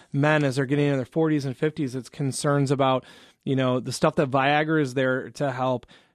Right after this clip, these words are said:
things like E D and, you know, uh, problems with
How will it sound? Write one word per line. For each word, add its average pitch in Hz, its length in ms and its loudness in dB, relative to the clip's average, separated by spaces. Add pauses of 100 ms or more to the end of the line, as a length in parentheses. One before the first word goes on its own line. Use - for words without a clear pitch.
things 143 240 0
like 139 200 0
E 165 260 0
D 147 440 4
and, 113 160 -4 (360)
you 135 80 -6
know, 120 220 -4 (180)
uh, 123 320 -10 (340)
problems 156 460 0
with 135 300 -2